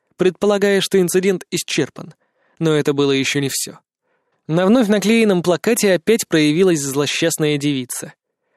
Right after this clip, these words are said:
В толпе зевак раздался смех. «Да что же это такое?» — запричитала пенсионерка.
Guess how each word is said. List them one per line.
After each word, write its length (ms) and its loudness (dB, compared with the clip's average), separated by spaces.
В 120 -12
толпе 300 2
зевак 360 2
раздался 440 0
смех. 500 -8
«Да 160 2
что 240 2
же 80 6
это 180 4
такое?» — 600 2
запричитала 680 0
пенсионерка. 840 -4